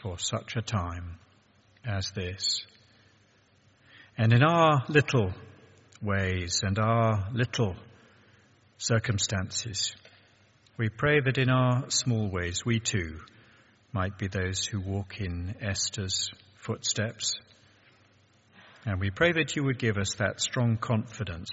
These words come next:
with all the frustrations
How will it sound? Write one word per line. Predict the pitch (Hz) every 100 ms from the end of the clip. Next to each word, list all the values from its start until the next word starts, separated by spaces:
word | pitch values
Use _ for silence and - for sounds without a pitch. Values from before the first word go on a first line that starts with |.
| -
with | 101
all | 107 113 107
the | 104 101 95 - - - _ _ _ -
frustrations | - 98 - - 110 104 - 92 78 80 -